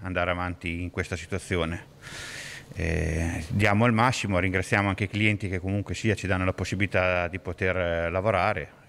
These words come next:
eh, in questa, in questo periodo così difficile.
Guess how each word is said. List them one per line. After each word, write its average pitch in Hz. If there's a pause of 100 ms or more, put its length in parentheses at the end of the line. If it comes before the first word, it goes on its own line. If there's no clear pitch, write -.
(120)
eh, 80
in 80
questa, 85 (760)
in 95
questo 101
periodo 101
così 92
difficile. 82